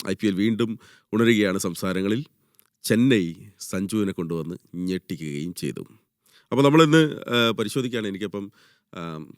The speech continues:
ശ്രീ ദിലീപ് പ്രേമേന്ദ്രൻ, ഒപ്പം സഫാൻ റാഷിദ് രണ്ടുപേരും നമുക്ക് വെച്ചേരും. സഫാൻ, ആദ്യം ചെന്നൈയിൽ നിന്ന് തന്നെ തുടങ്ങാം വിചാരിക്കുകയാണ്. ചെന്നൈയാണ് ഏറ്റവും കൂടുതൽ ആളുകളെ, ആ, പുറത്താക്കിയ അല്ലെങ്കിൽ വേണ്ട എന്ന് തീരുമാനിച്ച ഒരു ടീം. പക്ഷേ അപ്രതീക്ഷിതം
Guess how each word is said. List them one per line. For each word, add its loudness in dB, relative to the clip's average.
ശ്രീ -8
ദിലീപ് -8
പ്രേമേന്ദ്രൻ, -8
ഒപ്പം -8
സഫാൻ -4
റാഷിദ് -6
രണ്ടുപേരും -2
നമുക്ക് -8
വെച്ചേരും. -10
സഫാൻ, -4
ആദ്യം 0
ചെന്നൈയിൽ 4
നിന്ന് 2
തന്നെ 0
തുടങ്ങാം -6
വിചാരിക്കുകയാണ്. -6
ചെന്നൈയാണ് 6
ഏറ്റവും 4
കൂടുതൽ 4
ആളുകളെ, 4
ആ, 2
പുറത്താക്കിയ 0
അല്ലെങ്കിൽ -2
വേണ്ട 4
എന്ന് 0
തീരുമാനിച്ച -2
ഒരു -6
ടീം. -2
പക്ഷേ 0
അപ്രതീക്ഷിതം 2